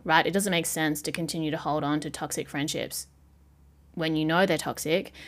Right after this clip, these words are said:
when you don't feel like you're being nourished when you're around these people, when you feel insecure, when you feel not seen, misunderstood, and then expect that either they're just gonna change into non-,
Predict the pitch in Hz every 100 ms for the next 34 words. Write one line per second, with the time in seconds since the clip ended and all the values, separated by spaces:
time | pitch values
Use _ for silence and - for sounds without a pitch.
0 | - 185 170 165 190 196 190 160 156 156
1 | 160 - 151 143 139 - 160 147 151 151
2 | 151 156 139 185 160 160 156 151 151 160
3 | 151 - 175 190 - 196 185 160 156 -
4 | 185 185 175 170 165 160 - 170 160 151
5 | 147 151 151 - 175 170 165 165 - -
6 | - - - 180 190 202 - 190 170 165
7 | 170 208 196 165 165 - 151 165 220 -
8 | - - - - - - _ - _ _
9 | 180 175 170 170 165 165 165 - - 170
10 | - - 160 147 - 196 196 175 160 175
11 | 180 - 170 165 - 151 165 170 160 156
12 | 156 151 165 185